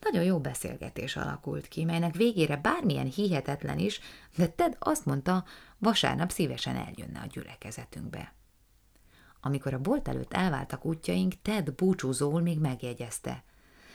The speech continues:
„Ha már a társadalmi értékeknél tartunk, hát én éppen emiatt járok ide minden pénteken vacsorázni. Van ugyanis valami féleszű banda, amelyik minden péntek este két órán keresztül valami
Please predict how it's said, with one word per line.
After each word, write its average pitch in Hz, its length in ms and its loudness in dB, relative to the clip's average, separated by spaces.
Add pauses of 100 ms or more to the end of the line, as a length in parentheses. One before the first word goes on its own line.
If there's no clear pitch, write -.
(240)
„Ha - 280 2
már 175 460 4
a 175 160 0
társadalmi 147 720 2
értékeknél - 800 -6
tartunk, - 600 -10 (320)
hát - 180 2
én 370 100 0
éppen 330 260 2
emiatt 139 380 4
járok 127 340 -2
ide 131 140 -2
minden 131 380 -2
pénteken - 500 -6
vacsorázni. - 720 -6 (640)
Van 403 380 0
ugyanis 185 260 6
valami 165 340 4
féleszű 180 640 2
banda, 160 640 4 (220)
amelyik 165 300 4
minden 233 420 4
péntek 190 400 2
este 185 300 0
két - 280 -2
órán 156 240 4
keresztül 196 420 0
valami 208 260 2